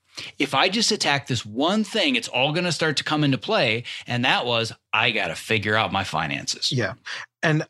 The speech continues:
Speaker 2: I didn't even know that was the problem, which is, it was insane. I just, I, I had no idea. The fear was always there, but I just didn't know how much it was, uh, you know, affecting my,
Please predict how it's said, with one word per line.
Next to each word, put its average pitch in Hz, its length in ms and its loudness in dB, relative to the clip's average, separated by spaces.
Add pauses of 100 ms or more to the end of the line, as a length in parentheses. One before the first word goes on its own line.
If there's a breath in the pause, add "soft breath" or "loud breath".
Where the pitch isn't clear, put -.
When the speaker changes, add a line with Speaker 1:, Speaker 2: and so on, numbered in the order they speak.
Speaker 2:
I 160 260 2 (100)
didn't 175 360 0
even 139 380 2
know 127 540 0
that 117 280 0
was 117 180 -2
the 113 100 -6
problem, 101 560 -4 (460)
which 139 380 0
is, 123 580 -2 (100)
it 151 100 2
was 147 120 2
insane. 143 640 -2 (160)
I 131 100 0
just, 127 360 -2
I, 120 220 -4 (160)
I 120 80 0
had 131 200 2
no 131 200 2
idea. 117 420 -2 (120)
The 123 120 -2
fear 156 340 0
was 151 160 0
always 139 280 0
there, 117 280 2
but - 220 -4
I 127 60 0
just 123 240 -2
didn't 120 360 -2
know 131 300 4
how 123 140 0
much 120 220 0
it 120 80 -2
was, 110 380 -2 (120)
uh, 113 100 -4 (240)
you 147 60 2
know, 110 160 0
affecting 123 500 0
my, 110 420 0